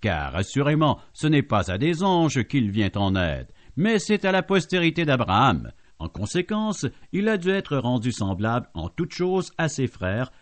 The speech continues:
afin qu'il soit un souverain sacrificateur, miséricordieux et fidèle dans le service de Dieu pour faire l'expiation des péchés du peuple. Car, du fait qu'il a souffert lui-même et qu'il a été tenté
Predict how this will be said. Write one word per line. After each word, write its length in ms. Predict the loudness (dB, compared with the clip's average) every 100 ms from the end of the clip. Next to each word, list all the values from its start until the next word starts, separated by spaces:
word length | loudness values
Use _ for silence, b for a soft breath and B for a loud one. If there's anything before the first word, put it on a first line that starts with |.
| b
afin 340 | -4 -2 -2
qu'il 220 | -4 -6
soit 340 | -6 -4 -4 -2
un 60 |
souverain 380 | -4 -2 -2 -2
sacrificateur, 1000 | -2 -6 -8 -10 -6 -4 -2 -2 -2 -4 b b
miséricordieux 1000 | 0 2 2 -2 -2 -2 -4 -4 -4 -4 -6
et 160 | 0 0
fidèle 500 | 0 -4 -2 -2 -2
dans 120 | -2
le 60 | -2
service 420 | -4 -4 -2 -2
de 120 | -2
Dieu 300 | -2 0 0 -2 B -8
pour 160 | -8
faire 240 | -6 -4 0
l'expiation 760 | 0 -2 -4 -2 -2 -2 -4
des 120 | -2 -2
péchés 320 | -2 -4 -4
du 160 | -6
peuple. 460 | -8 -10 -10 -10 -10 _ -20 -20 -12
Car, 400 | -6 -6 -6 -10 b b
du 180 | -8
fait 240 | -6 -2 -2
qu'il 200 | -2 -6
a 40 |
souffert 420 | -6 -8 -6 -6
lui-même 460 | -4 -2 0 -2 -4 -8 b
et 100 | -6
qu'il 200 | -2 0
a 80 |
été 260 | 0 0 -4
tenté 540 | -2 -6 -6 -6 -8